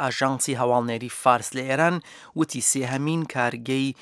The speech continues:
ژێرزەوینی بەرهەمهێنانی موشک دەستی بەکار کردووە. ئەمیر عەلی حاجیزادە لە وتوێژەدا لە شاری دیسپول وتی سپا هاوکات لەگەڵ وەزارەتی بەرگری ئێران لە پەرەپێدان بە هێزی موشکی ئێران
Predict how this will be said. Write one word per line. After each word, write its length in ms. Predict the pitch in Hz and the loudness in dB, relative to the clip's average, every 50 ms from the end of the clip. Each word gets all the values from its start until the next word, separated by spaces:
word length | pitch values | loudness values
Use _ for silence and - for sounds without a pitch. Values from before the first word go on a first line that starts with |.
| - - - | -14 -12 -4
ژێرزەوینی 680 | - 135 131 120 113 123 127 120 117 120 127 135 135 123 | -2 0 0 0 0 -2 -2 -2 -2 -2 -2 -2 0 0
بەرهەمهێنانی 640 | 123 120 117 117 113 117 117 123 127 127 123 120 117 117 | 0 -2 -2 -4 -6 -4 -2 0 2 2 2 0 -4 -4
موشک 280 | 113 110 - - 143 127 - | -4 -4 -4 -6 -4 -4 -4
دەستی 260 | 147 - - - 135 127 | -4 -2 -4 -4 -4 -6
بەکار 260 | 120 - 135 123 110 - | -4 -2 0 -2 -2 -2
کردووە. 340 | - 117 104 107 107 113 107 104 - - - - - - - | -8 -12 -12 -10 -10 -10 -10 -12 -14 -20 -20 -20 -10 -4 0
ئەمیر 220 | 151 143 139 139 - 135 | 0 2 2 2 2 2
عەلی 200 | 143 135 131 - | 2 0 0 0
حاجیزادە 500 | - 127 123 120 - 120 120 120 117 131 127 131 | 2 0 0 0 -2 -4 -4 -4 -2 -2 -2 -2
لە 40 | 127 123 | -2 -4
وتوێژەدا 520 | 120 - - 127 120 120 120 120 135 127 120 - - - - - - | -6 -8 -6 -6 -6 -4 -2 0 0 0 0 -2 -8 -20 -18 -10 -8
لە 40 | 120 - - | -6 0 2
شاری 200 | 143 135 135 127 117 | 2 2 2 2 -2
دیسپول 300 | 120 113 - - 143 135 | -4 -4 -4 -2 -4 -4
وتی 240 | 127 120 - - 120 | -4 -6 -8 -8 -6
سپا 320 | - - - - - 156 135 127 | -4 -4 -2 2 2 2 4 4
هاوکات 360 | 123 120 117 - - 127 123 - - | 2 2 2 0 0 -2 -2 -2 -4
لەگەڵ 220 | 117 110 127 123 120 | -4 -4 -4 -2 -2
وەزارەتی 480 | 123 120 - - 120 139 147 - 165 143 | -2 -4 -2 -2 -2 -2 -2 -4 -6 -4
بەرگری 400 | 139 139 139 131 143 143 151 147 139 | -4 -4 -2 -4 -4 -4 -2 0 2
ئێران 260 | 143 143 160 170 180 170 - _ - - - - - - - | 4 6 6 6 4 2 -4 _ -20 -20 -20 -20 -16 -4 -2
لە 40 | 135 127 | -2 0
پەرەپێدان 460 | - 131 123 117 - 120 123 131 131 127 123 | 0 0 -2 -2 -2 0 0 0 0 0 -2
بە 60 | 120 113 | -2 -2
هێزی 240 | 131 135 120 120 123 120 | -2 -2 -2 -4 -6 -6
موشکی 380 | 117 104 - 120 - - 131 123 | -8 -8 -10 -10 -6 -4 -4 -2
ئێران 220 | 120 117 120 123 | 0 0 0 0